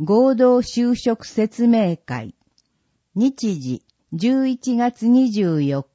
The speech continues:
日金曜日、午後二時から四時まで。場所、オプソル福祉総合センター。申し込み、十一月二十二日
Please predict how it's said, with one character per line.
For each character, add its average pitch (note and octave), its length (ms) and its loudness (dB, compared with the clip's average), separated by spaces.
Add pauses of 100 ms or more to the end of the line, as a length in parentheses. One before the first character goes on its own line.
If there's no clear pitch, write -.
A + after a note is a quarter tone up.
日 D3 220 -8 (100)
金 A#3+ 360 4
曜 F3 320 2
日、 B2 240 -10 (320)
午 A3 180 0
後 F#3 160 0
二 A#3 200 2
時 A3 160 -4
か D3 180 -6
ら B2+ 140 -4
四 F#3 200 -2
時 G3+ 160 -2
ま B2+ 180 -2
で。 - 200 -14 (640)
場 E3 160 -4
所、 F#3+ 320 -8 (320)
オ A#3+ 120 0
プ - 80 -12
ソ D#3 300 -4
ル C3 220 -6
福 F#3+ 260 -4
祉 C4 60 0
総 A3+ 480 -2
合 G#3 260 0
セ G3 240 -4
ン D#3+ 120 0
タ - 480 -12 (500)
ー。 G3 260 0
申 - 20 -6
し - 200 -20
込 F#3 160 -2
み、 D#3 260 -2 (400)
十 A#3+ 380 -2
一 A#3+ 300 -4
月 A3+ 340 -2
二 A#3+ 200 4
十 F3 300 -2
二 C#3 200 2
日 D#3 500 -2